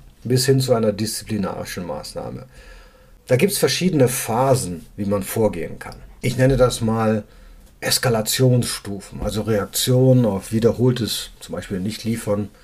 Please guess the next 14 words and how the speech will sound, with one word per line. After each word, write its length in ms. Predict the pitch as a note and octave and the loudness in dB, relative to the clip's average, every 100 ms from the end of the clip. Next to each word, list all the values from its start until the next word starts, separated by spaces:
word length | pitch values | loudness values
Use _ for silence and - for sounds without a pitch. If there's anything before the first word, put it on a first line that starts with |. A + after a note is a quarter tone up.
| - - | -20 -16
von 240 | - G2 | -12 -8
Aufgaben, 880 | G2+ B2+ C3 A2 G#2 G#2+ F#2+ G2 F#2+ | -4 -4 -2 -2 0 -2 -2 -4 -4
Reißen 400 | E2+ G2+ G#2+ G#2+ | -4 -4 -2 -4
von 220 | - E2+ | -6 -4
Deadlines, 720 | G#2+ A2+ G#2 G#2 G2+ F#2+ - - | -2 -2 -2 0 -2 -4 -10 -10
Dinge 520 | A2+ F3 G#3+ G3 F#3+ | 0 4 4 2 0
einfach 300 | C#3+ E3+ C#3 | 0 0 2
nicht 180 | A#2 C3 | 2 0
so 80 | B2+ | -2
zu 160 | - | -6
machen, 300 | G2+ G2+ A2 | -6 -6 -6
wie 80 | F#2+ | -8
du 100 | F#2+ | -6
das 320 | F#2+ F#2 - | -8 -8 -10